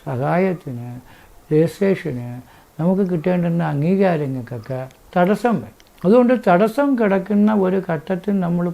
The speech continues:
പോയി ലക്ഷ്യസ്ഥാനത്തെത്തിയാലും നല്ല സാലറി ഇല്ല,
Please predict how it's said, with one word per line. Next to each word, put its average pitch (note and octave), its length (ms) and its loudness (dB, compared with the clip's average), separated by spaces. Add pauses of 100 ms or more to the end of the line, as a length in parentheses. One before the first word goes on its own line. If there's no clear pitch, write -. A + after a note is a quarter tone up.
പോയി E3+ 340 0 (440)
ലക്ഷ്യസ്ഥാനത്തെത്തിയാലും E3 1500 0 (560)
നല്ല D#3 260 0
സാലറി D3 580 -2
ഇല്ല, D#3+ 160 -2